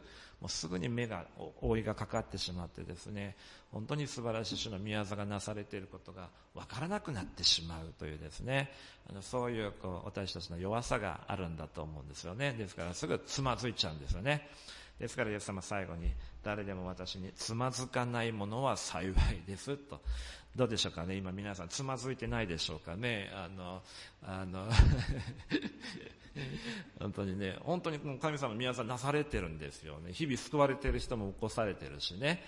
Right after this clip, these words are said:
洗礼受ける人も与えられてるしね、本当にこう神様の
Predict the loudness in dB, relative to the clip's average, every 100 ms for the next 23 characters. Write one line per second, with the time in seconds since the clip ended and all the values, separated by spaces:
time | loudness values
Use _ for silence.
0 | -12 0 2 4 4 4 4 4 4 2
1 | 0 0 0 2 2 2 0 -2 -4 -6
2 | -4 -4 -4 -2 -2 -4 -16 -6 -2 0
3 | 0 0 0 2 0 2 0 0 -2